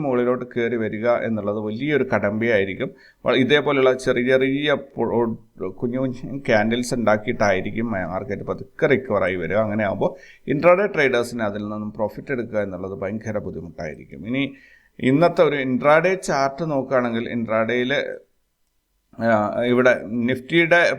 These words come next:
പ്രെഡിക്ഷൻ പ്രകാരം Nifty പറയുന്നത് ഇന്നലത്തേതിനേക്കാളും വലിയ മൂവ്മെന്റ് ഇന്ന് കിട്ടുന്നതാണ്. ഇന്നലത്തെ ഹൈനേക്കാളും വളരെ മുകളിലായിരിക്കും ഇന്നത്തെ ഹൈ. ഇനി താഴോട്ടാണെങ്കിൽ ഇന്നലത്തെ ലോ, ലോനേക്കാളും വളരെ,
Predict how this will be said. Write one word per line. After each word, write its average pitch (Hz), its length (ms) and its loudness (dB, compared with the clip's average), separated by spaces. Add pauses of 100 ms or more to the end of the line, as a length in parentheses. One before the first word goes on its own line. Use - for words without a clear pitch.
പ്രെഡിക്ഷൻ 143 540 -4
പ്രകാരം 113 500 4
Nifty 117 300 -6
പറയുന്നത് 117 420 0
ഇന്നലത്തേതിനേക്കാളും 139 1160 0 (120)
വലിയ 127 300 4 (100)
മൂവ്മെന്റ് 123 460 0
ഇന്ന് 110 180 -2
കിട്ടുന്നതാണ്. 92 420 -8 (520)
ഇന്നലത്തെ 156 480 4
ഹൈനേക്കാളും 135 580 -2
വളരെ 123 260 2
മുകളിലായിരിക്കും 113 640 -2 (100)
ഇന്നത്തെ 110 360 -4
ഹൈ. 107 100 -2 (640)
ഇനി 135 140 4 (140)
താഴോട്ടാണെങ്കിൽ 139 720 2
ഇന്നലത്തെ 143 480 2
ലോ, 131 80 2 (280)
ലോനേക്കാളും 123 600 2
വളരെ, 113 240 0